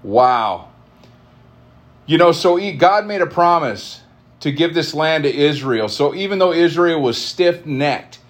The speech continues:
they weren't following the Lord. They weren't listening to the Lord. They didn't understand God's love. They kept worshiping idols. And even still, God gave them the land. But he made it very clear that it wasn't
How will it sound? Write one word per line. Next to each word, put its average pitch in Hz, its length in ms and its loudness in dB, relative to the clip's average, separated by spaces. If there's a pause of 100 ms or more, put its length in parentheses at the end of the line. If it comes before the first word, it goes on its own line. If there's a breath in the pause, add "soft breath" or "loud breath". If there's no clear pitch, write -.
(220 soft breath)
they 131 140 2
weren't 170 340 0
following 156 600 2
the 131 80 0
Lord. 127 360 2
They 123 120 2
weren't 147 340 -2
listening 151 500 0
to 143 120 -4
the 127 120 0
Lord. 127 300 2
They 120 120 0
didn't 151 320 -2
understand 139 680 -4
God's 123 420 2
love. 123 380 2
They 110 120 -2
kept 156 340 2
worshiping 139 560 -4
idols. 117 480 -2 (320 soft breath)
And 135 400 -4
even 160 400 -2
still, 147 640 0 (960 soft breath)
God 135 360 2
gave 135 340 2
them 131 200 0
the 120 120 0
land. 120 460 0
But 120 140 2
he 143 120 0
made 147 200 0
it 156 120 -2
very 160 260 2
clear 196 360 2
that 123 140 0
it 120 100 0
wasn't 127 460 2